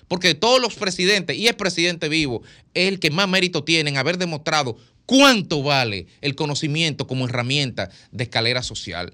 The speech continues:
Si hay una persona en este país que puede mostrar con sus méritos, decir, "Yo salí de tal sitio, llegué a tal sitio,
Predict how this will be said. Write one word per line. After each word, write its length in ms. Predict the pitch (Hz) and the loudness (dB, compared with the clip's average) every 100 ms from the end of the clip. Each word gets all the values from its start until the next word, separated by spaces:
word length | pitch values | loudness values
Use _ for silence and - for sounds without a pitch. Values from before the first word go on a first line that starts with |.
| _ | _
Si 160 | - 240 | 0 0
hay 100 | 269 | 2
una 200 | 269 247 | 2 2
persona 400 | 185 - 226 165 | 0 2 2 2
en 80 | |
este 160 | 190 196 | 0 -2
país 240 | 180 165 | 0 0
que 100 | 156 | 0
puede 260 | 143 185 190 | -4 -2 -2
mostrar 640 | 170 143 - 165 156 107 - - _ _ | -4 -8 -4 0 2 0 -8 -20 _ _
con 180 | 180 151 | -2 0
sus 140 | 170 | 0
méritos, 440 | 151 190 143 120 135 | 2 4 2 0 -2
decir, 280 | 120 143 | -2 -4
"Yo 160 | 113 170 | -2 -2
salí 320 | - 131 139 | 0 0 0
de 100 | 123 | -2
tal 220 | - 143 | -2 -2
sitio, 280 | 123 143 - | -2 -4 -2
llegué 220 | 107 110 | -2 0
a 80 | 135 | -2
tal 140 | 123 110 | -4 -6
sitio, 360 | 127 120 98 | -6 -4 -8